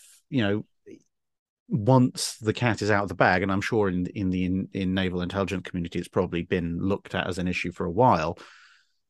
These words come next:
But, you know, if you think about it, this, this was, this, uh, particular exploit was done using pre-existing cell towers that happened to be in the area.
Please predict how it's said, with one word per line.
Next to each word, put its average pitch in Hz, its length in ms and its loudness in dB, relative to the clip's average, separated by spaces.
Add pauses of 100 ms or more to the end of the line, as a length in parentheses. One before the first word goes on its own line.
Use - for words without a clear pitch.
(600)
But, 104 340 4 (380)
you 120 120 2
know, 101 80 2
if 101 180 -2
you 113 60 -6
think 131 200 2
about 101 320 4
it, 95 180 2 (1160)
this, 117 300 0 (120)
this 117 300 2
was, 110 220 2
this, 131 280 4 (220)
uh, 113 80 2
particular 95 600 0 (420)
exploit 95 640 -2
was 110 180 2
done 110 260 4
using 104 500 2
pre-existing 101 800 0
cell 110 300 2
towers - 380 -4
that - 120 -10
happened 95 340 -2
to 98 40 -10
be 92 160 -2
in 87 100 0
the 92 140 2
area. - 440 2